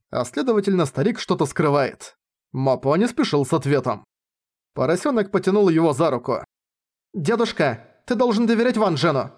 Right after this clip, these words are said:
Он герой. Он обязательно нас спасёт!" Мопо рассмеялся. "Герой. Да разве в этом мире остались герои?"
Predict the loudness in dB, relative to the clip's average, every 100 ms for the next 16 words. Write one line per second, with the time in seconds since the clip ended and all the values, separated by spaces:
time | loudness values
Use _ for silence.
0 | _ -2 0 2 2 4 2 -2 -14 _
1 | 0 2 2 2 2 2 2 0 0 -2
2 | 0 -2 -2 -16 _ _ _ _ _ _
3 | -6 0 0 2 2 2 0 0 2 2
4 | 0 -4 -12 -14 -20 _ -6 -2 0 2
5 | 2 0 -10 _ _ _ -8 -2 0 2
6 | 2 2 2 2 2 0 0 2 2 2
7 | 2 2 0 -2